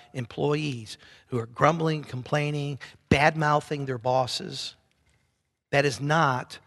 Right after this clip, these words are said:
how you apply what we've learned here this morning. Treat those who work for you fairly and as a valuable contributor to your company's success.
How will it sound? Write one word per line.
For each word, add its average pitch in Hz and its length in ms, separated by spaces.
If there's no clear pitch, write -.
how 143 60
you 131 240
apply 120 580
what 123 140
we've 127 160
learned 123 280
here 113 320
this - 200
morning. 110 400
Treat 196 320
those 185 280
who 185 120
work 170 360
for 190 160
you 180 460
fairly 185 840
and 165 160
as 160 140
a 156 60
valuable 175 560
contributor 185 640
to 156 160
your 139 140
company's 160 560
success. - 720